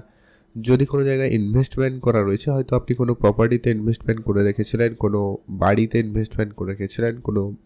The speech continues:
ব্যবসায় কোনো জিনিসপত্র কিনে ইনভেস্টমেন্ট করে রেখেছিলেন,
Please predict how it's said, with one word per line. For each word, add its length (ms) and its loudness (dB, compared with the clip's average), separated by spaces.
ব্যবসায় 380 -4
কোনো 180 0
জিনিসপত্র 560 -2
কিনে 220 0
ইনভেস্টমেন্ট 580 0
করে 140 2
রেখেছিলেন, 540 0